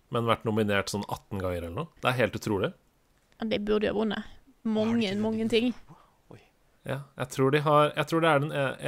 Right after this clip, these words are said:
Speaker 1: eneste på en måte serien som har vært nominert så mange ganger og aldri vunnet en eneste pris. Det er helt, eh, det er jo en skandale, selvfølgelig.
Speaker 3: Det
Speaker 1: En
Speaker 3: er
Speaker 1: nydelig
Speaker 3: jo
Speaker 1: serie.
Speaker 3: De har
Speaker 2: Ja.
Speaker 3: jo, har de ikke da én mulighet til nå, siden denne sesongen her var delt opp?
Speaker 1: Ja, kanskje det er det, ja. De sparer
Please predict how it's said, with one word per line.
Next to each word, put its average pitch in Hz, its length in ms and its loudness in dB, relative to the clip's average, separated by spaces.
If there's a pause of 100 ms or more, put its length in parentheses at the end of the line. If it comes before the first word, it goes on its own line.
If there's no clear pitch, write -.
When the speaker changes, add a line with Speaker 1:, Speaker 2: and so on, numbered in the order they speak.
Speaker 1:
eneste 117 300 -2
på 117 80 -4
en 127 60 0
måte 113 140 -4
serien 95 240 0
som 113 140 0
har 110 80 2
vært 117 100 -4
nominert 107 400 0
så 110 280 2
mange 107 220 2
ganger 95 260 -2
og - 140 -4
aldri 95 160 0
vunnet 95 300 -6
en 107 160 -2
eneste 98 320 -6
pris. - 320 -8 (380)
Det 110 100 0
er 110 80 4
helt, 113 240 2
eh, 107 320 6
det 113 80 4
er 110 140 6
jo 92 60 -2
en - 40 -2
skandale, 98 400 2
selvfølgelig. 95 360 -6
Speaker 3:
Det 110 100 -2
Speaker 1:
En 110 100 0
Speaker 3:
er 110 60 0
Speaker 1:
nydelig 101 240 -2
Speaker 3:
jo 92 60 -6
Speaker 1:
serie. 92 180 -4 (560)
Speaker 3:
De 113 80 -12
har 127 160 -8
Speaker 2:
Ja. 208 160 0
Speaker 3:
jo, 147 220 -6
har 123 160 -10
de 139 80 -12
ikke 151 120 -12
da 151 120 -6 (180)
én 131 320 -6
mulighet 135 300 -10
til 143 180 -6
nå, 151 220 -8
siden 143 180 -10
denne 127 100 -14
sesongen 131 320 -10
her 127 140 -6
var 135 80 -6
delt 120 160 -2
opp? - 180 -12 (1800)
Speaker 1:
Ja, 127 220 -6
kanskje 127 240 -6
det 120 60 0
er - 80 -8
det, 127 80 2
ja. 170 100 -4
De 117 80 -2
sparer 110 480 2